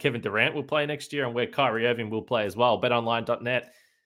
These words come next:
is your number one source for all your betting needs and sports info. Find all the latest sport, sports developments, league reviews, and news, including this year's,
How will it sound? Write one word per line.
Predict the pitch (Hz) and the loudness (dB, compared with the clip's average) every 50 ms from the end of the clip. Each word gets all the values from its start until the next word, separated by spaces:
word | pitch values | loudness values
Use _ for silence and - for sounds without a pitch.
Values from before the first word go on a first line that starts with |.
| _ _ _ _ _ | _ _ _ _ _
is | - 113 110 | -12 -10 -6
your | 131 120 | -4 -4
number | 123 120 117 | -2 -2 -2
one | 117 113 107 | -2 -2 -2
source | - - 143 135 139 135 135 | -2 0 0 2 2 0 -2
for | - 117 | -4 -4
all | 123 127 | -2 -2
your | 120 110 | -2 -2
betting | 117 127 120 113 107 | -2 -2 -4 -2 -4
needs | 113 117 120 120 120 | -4 -4 -4 -4 -6
and | 107 98 | -10 -12
sports | - - - 110 107 104 - - - | -12 -8 -6 -6 -6 -6 -8 -8 -6
info. | 135 139 135 135 139 135 131 127 120 - - _ _ _ _ _ _ _ _ _ _ _ _ _ | -6 -4 0 4 6 6 6 6 2 -2 -10 _ _ _ _ _ _ _ _ _ _ _ _ _
Find | - 113 107 101 | -2 0 2 2
all | 98 | 2
the | 95 98 | 2 2
latest | 92 95 95 90 92 - | 2 2 2 2 0 -4
sport, | - - - 123 117 - - | -8 -6 -4 -4 -4 -4 -8
sports | - - 123 113 107 - | -6 -2 -2 -2 0 -2
developments, | - - - 123 127 120 120 123 120 120 - - - | -4 0 2 2 2 2 0 -2 -4 -4 -6 -4 -2
league | 104 101 98 - - - | -2 -2 -2 -6 -8 -8
reviews, | 104 95 90 98 107 107 107 98 101 | -8 -8 -6 -6 -6 -4 -4 -4 -4
and | 98 95 95 | -6 -6 -6
news, | 101 117 143 160 147 123 | -6 -6 -6 -6 -6 -8
including | 104 - - 135 117 110 113 | -6 -4 -2 -2 -2 0 -2
this | 123 120 - | -2 -2 -2
year's, | 123 117 113 113 107 95 - - | -2 0 0 0 0 -2 -6 -12